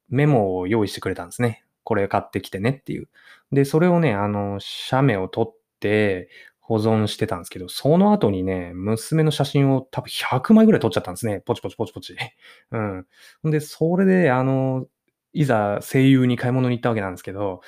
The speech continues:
そのメモ帳がね、もう埋もれちゃって、フォルダの中で、スマホの。で、もう、「あー、ねえな、ねえな」ってなっちゃって、もういいやと思って記憶に頼って買い物したら、ボディーソープ、うーん、あとは洗濯洗剤、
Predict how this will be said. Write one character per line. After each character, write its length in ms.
そ 160
の 40
メ 120
モ 120
帳 160
が 100
ね、 80
も 260
う 40
埋 40
も 120
れ 60
ち 80
ゃ 40
っ 140
て、 280
フ 60
ォ 180
ル 80
ダ 80
の 80
中 160
で、 180
ス 140
マ 100
ホ 80
の。 160
で、 160
も 140
う、 260
「あ 40
ー、 20
ね 220
え 40
な、 140
ね 100
え 40
な」 120
っ 60
て 100
な 80
っ 60
ち 80
ゃ 20
っ 140
て、 280
も 120
う 40
い 40
い 80
や 160
と 80
思 100
っ 20
て 140
記 160
憶 200
に 280
頼 220
っ 40
て 280
買 140
い 20
物 160
し 140
た 80
ら、 200
ボ 140
デ 80
ィ 60
ー 40
ソ 160
ー 60
プ、 260
う 60
ー 20
ん、 800
あ 140
と 180
は 320
洗 220
濯 180
洗 240
剤、 260